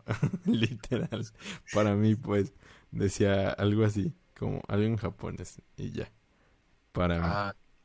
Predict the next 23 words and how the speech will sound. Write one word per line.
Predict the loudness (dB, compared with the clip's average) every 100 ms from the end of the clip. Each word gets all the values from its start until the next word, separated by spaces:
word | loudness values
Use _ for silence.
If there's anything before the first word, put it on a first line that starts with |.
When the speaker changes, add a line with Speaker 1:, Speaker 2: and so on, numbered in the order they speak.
| _ 0
Speaker 2:
no, | 2
sí, | 2
sí, | 2 0 -2
o | 6
Speaker 1:
Pero | 10
Speaker 2:
sea, | 12 12 8 4 -2 -6 _ -4
pues | -2
sí, | -2 -6 -18 -20 -2
es | 0 4
que | 8 8 6
cuando | 4 4
no |
estás | 4 4
muy | 6 6
a-, | 4 2
adentro | -2 0 -2 -2 -2 -2 -8 _ -10
o |
muy, | -8 -6 -4 -2 -4 -6
como | -8 -8
muy | -8 -2
metido | 0 0 0 0
en | 0
ese | -2 -2